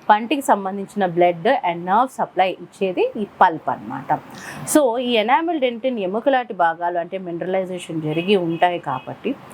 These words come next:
ఎప్పుడైతే ఈ పుచ్చు కానీ అరుగుదల కానీ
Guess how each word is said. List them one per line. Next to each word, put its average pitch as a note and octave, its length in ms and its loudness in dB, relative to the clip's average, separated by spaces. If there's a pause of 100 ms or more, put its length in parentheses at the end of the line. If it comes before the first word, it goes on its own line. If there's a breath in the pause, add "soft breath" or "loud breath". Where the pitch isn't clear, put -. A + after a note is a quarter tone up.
(300 loud breath)
ఎప్పుడైతే D4+ 600 4
ఈ B3+ 40 2
పుచ్చు A#3+ 540 0 (220)
కానీ F#3+ 460 0
అరుగుదల A3 540 2
కానీ E3+ 440 -4